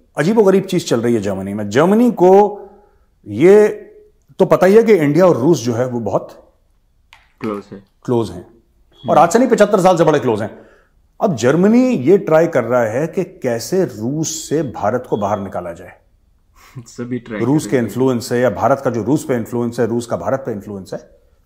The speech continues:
Speaker 1: उससे निकाला
Speaker 2: हम्म।
Speaker 1: जाए। और भारत को भी ये पता है कि ये काम पीछे से चल रहा है। अब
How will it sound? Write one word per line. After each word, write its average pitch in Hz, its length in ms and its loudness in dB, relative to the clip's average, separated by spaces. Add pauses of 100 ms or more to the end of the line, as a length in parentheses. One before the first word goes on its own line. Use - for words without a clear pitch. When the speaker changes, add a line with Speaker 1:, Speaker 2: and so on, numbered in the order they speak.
Speaker 1:
उससे 175 240 2
निकाला 104 280 2
Speaker 2:
हम्म। 90 100 -6
Speaker 1:
जाए। 95 260 -8 (680)
और 220 320 0
भारत 135 320 0
को 214 60 6
भी 220 60 2
ये 214 60 6
पता 180 200 2
है 196 80 2
कि 180 80 -2
ये 175 80 0
काम 151 200 0
पीछे 120 220 -6
से 110 100 -10
चल 101 160 -8
रहा 127 140 2
है। 175 60 2
अब - 360 -14